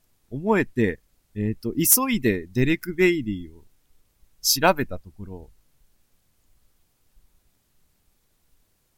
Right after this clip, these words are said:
どうやら思ってたのと違うみたいで、そのタッピング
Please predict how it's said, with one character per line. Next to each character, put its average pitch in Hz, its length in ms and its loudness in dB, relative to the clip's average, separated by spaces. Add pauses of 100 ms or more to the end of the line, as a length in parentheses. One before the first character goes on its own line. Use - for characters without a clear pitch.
(300)
ど 175 60 -14
う 175 80 -10
や 92 100 -6
ら 87 140 -14
思 143 180 -18
っ - 20 -20
て - 200 -14
た 90 100 -16
の 85 40 -18 (120)
と 76 80 -20
違 131 320 -14
う 123 80 -16
み 123 80 -16
た 87 100 -18
い 82 40 -14
で、 76 180 -16 (280)
そ - 120 -18
の 90 140 -16
タ - 80 -14
ッ - 40 -18 (200)
ピ 226 80 -8
ン 226 180 -10
グ 214 340 -2